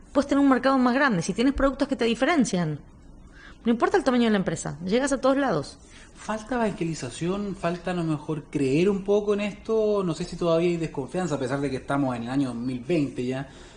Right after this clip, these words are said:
Speaker 2: ¿Hay desconfianza todavía? ¿Ustedes ven eso de repente en,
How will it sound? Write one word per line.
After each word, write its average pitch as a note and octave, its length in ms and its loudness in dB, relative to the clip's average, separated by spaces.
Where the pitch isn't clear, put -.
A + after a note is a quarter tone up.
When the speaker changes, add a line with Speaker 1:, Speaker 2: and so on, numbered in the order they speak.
Speaker 2:
¿Hay F3 160 4
desconfianza A3 460 0
todavía? G#3 220 2
¿Ustedes G3 340 0
ven F#3+ 160 0
eso G#3+ 240 -2
de G#3+ 80 2
repente G#3 760 -2
en, F3 520 -4